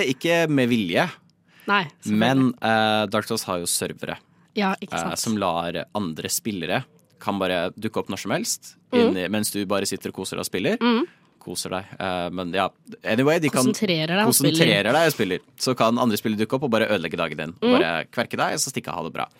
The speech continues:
Speaker 1: Eh, nå har hackere funnet ut at, eh, det var nok problemer i koding av disse serverne.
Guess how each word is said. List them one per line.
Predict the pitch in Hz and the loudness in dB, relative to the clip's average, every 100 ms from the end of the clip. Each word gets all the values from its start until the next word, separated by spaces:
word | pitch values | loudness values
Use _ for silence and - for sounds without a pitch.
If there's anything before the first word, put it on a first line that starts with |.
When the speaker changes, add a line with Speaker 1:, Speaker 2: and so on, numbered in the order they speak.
| - - - - - _ _ | -20 -20 -20 -20 -20 _ _
Speaker 1:
Eh, | 127 131 | 0 2
nå | 139 147 | 4 2
har | 170 | -2
hackere | - 123 | -6 -8
funnet | 120 147 98 | -4 -4 -2
ut | 87 - - - _ _ | -6 -8 -12 -14 _ _
at, | 95 - - | -12 -10 -6
eh, | 92 | -6
det | 98 | -2
var | 98 | 0
nok | 110 - | -2 -4
problemer | 131 110 104 101 92 120 135 | -6 -6 -4 -2 0 -2 -4
i | - | -8
koding | - 117 87 82 | -6 -4 -4 -4
av | |
disse | 92 - 80 | -4 -4 -4
serverne. | - 85 80 135 | -4 -4 -2 -2